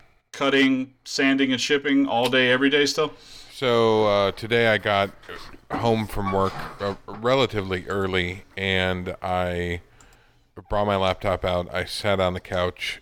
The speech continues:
Speaker 2: and I promptly fell asleep. Um,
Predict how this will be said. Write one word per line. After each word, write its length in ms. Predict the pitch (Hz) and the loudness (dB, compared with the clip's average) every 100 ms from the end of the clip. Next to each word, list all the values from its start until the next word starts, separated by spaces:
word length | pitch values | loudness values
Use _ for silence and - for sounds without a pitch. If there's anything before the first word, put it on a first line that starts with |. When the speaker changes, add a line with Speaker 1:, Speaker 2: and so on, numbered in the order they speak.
| - | -10
Speaker 2:
and 280 | 92 90 87 | -8 -6 -4
I 120 | 87 | -6
promptly 580 | - - 113 95 101 87 | -8 -8 -2 -2 -4 -6
fell 220 | 95 87 | -6 -6
asleep. 400 | - 65 69 - - _ _ _ - - - - - - | -8 -12 -14 -16 -16 _ _ _ -20 -20 -18 -20 -20 -8
Um, 380 | 98 98 90 | 0 0 0